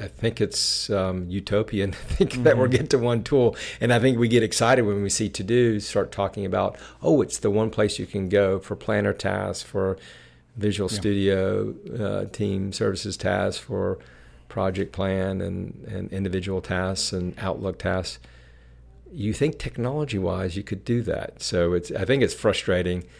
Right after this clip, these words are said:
Speaker 1: to not see that progress, and you see that if to-do was done the way they envision it, it could be a killer
Speaker 2: Yeah.
Speaker 1: app. But it's not gonna be, it's gonna be, they're gonna, I think the, the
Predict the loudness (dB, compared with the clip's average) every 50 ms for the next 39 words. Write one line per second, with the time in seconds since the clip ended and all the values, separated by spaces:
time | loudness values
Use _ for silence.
0 | -20 -20 -12 -6 -4 -4 -4 -4 -4 -4 -2 -2 0 0 0 0 -2 -2 -4 -4
1 | -4 -2 0 2 2 2 0 0 -2 -4 -4 -4 -4 -2 -4 -4 -4 -6 -4 -4
2 | -4 -2 0 0 0 0 0 -2 -4 -6 -8 -14 _ -20 -20 -20 -20 _ _ -4
3 | -2 -2 0 0 -2 -2 -4 -4 -6 -10 -14 -8 -8 -8 -8 -6 -6 -6 -4 0
4 | 2 2 2 2 0 -2 -4 -6 -4 -2 0 0 2 2 0 0 -2 -2 -2 0
5 | 0 0 2 2 2 0 0 0 -2 -2 -4 -2 0 2 2 2 0 -2 -2 -2
6 | -2 -2 -2 -4 -6 -10 -18 -20 -20 -20 -20 -20 _ -20 -20 -20 -16 -16 -12 -8
7 | -4 -2 0 0 0 0 -2 -4 0 0 2 2 2 0 0 -4 -6 -8 -8 -6
8 | -4 -4 -4 -6 -10 -16 -20 -20 -20 -20 -20 -20 -20 -20 -20 -20 -20 -20 -20 -20
9 | -20 -18 -12 -6 -4 -4 -2 -2 -2 -4 -2 0 2 2 2 2 0 -2 -2 -2
10 | -2 -6 -8 -8 -6 -6 -6 -4 -2 -2 -2 0 0 0 -2 -2 -4 -8 -12 -20
11 | -20 -20 -20 -20 -20 -20 -20 -20 -20 -20 -20 -20 -16 -10 -6 -6 -2 -2 -2 -2
12 | -2 -4 -4 -6 -10 -12 -6 -4 -2 0 0 0 -2 -4 -8 -14 -10 -6 -4 -4
13 | -4 -4 -6 -8 -8